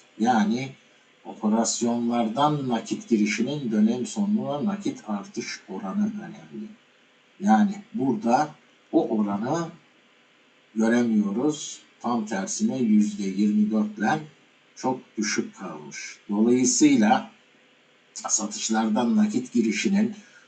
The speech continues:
satışlarının maliyetinden kaynaklanan nakit çıkış oranı da yüzde yüzden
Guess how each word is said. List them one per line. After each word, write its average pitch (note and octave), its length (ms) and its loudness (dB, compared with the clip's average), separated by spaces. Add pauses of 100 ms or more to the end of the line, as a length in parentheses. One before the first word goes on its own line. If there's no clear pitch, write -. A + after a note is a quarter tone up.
satışlarının C#3+ 1040 -4
maliyetinden B2+ 960 0
kaynaklanan G#2 840 2
nakit A2 380 -4
çıkış - 400 -6
oranı A#2+ 380 0
da D#3+ 300 4 (480)
yüzde A2 480 2
yüzden A#2+ 640 4